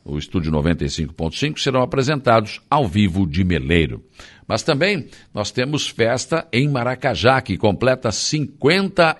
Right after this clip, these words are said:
e cinco anos. A festa começou no, na segunda-feira e vai até o sábado, né? Mas hoje tem, às oito e trinta, desfile da nova patrulha mecanizada, adquirida pela Prefeitura,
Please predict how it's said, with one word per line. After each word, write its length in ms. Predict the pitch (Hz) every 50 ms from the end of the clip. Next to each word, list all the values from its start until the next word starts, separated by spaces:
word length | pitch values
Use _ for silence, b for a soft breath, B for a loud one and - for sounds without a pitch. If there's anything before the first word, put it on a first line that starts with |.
| _
e 100 | 156 143
cinco 540 | 127 - - - 123 147 147 - - 127 113
anos. 400 | 120 131 123 101 82 73 - - b b b b b b b _
A 100 | _ -
festa 240 | 60 73 - - 104
começou 720 | - 131 123 117 95 - - - 98 113 131 127 123 B B B B B _
no, 180 | - 71 73
na 140 | 71 73 76
segunda-feira 560 | - - 71 78 87 87 80 73 - 95 113
e 40 | 127
vai 160 | 107 127 131
até 560 | 135 - - 120 127 143 156 160 170 185 190 185
o 140 | 185 185 160
sábado, 500 | - - 151 147 135 104 82 71 67 65
né? 200 | 71 82 110 117 - B B B B B B
Mas 240 | - 92 98 87 87
hoje 380 | 139 170 180 151 98 98 73 b b b b b b _
tem, 420 | 98 104 117 117 117 113 110 104
às 160 | 95 85 78
oito 200 | 104 110 101 -
e 40 | 95
trinta, 440 | - 101 117 147 135 - 143 127 - b b b b b _
desfile 680 | 85 82 101 104 95 - - 151 185 196 165 147 117
da 200 | 87 87 101 95
nova 360 | 92 95 127 147 151 123 127
patrulha 440 | 113 - 104 95 - 120 123 123 110
mecanizada, 1000 | 98 95 85 - - 107 98 87 73 69 80 104 110 123 131 147 165 147 127 - -
adquirida 500 | 87 78 76 - 90 85 85 87 82 82
pela 240 | - 85 80 78 71
Prefeitura, 680 | 73 78 76 - 78 71 71 - 117 139 156 160 143